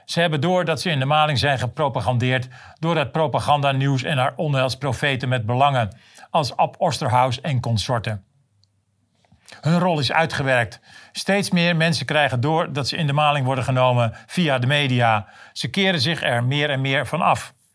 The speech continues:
De prik veroorzaakt schades die verzwegen worden. Without the media bestaat de schade niet, zou je zeggen.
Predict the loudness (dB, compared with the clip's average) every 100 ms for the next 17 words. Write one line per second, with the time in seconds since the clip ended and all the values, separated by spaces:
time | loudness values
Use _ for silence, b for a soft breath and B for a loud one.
0 | B B B B -6 -2 -4 -2 -2 0
1 | 0 -2 -2 0 2 2 -2 -2 -2 0
2 | 0 -2 -2 0 0 0 -2 -6 B B
3 | B B -2 2 4 2 2 2 2 2
4 | 0 0 -2 2 0 0 -4 -6 -4 -4
5 | 0 2 2 0 -2 -4 -4 0 0 0
6 | 0 0 0 -4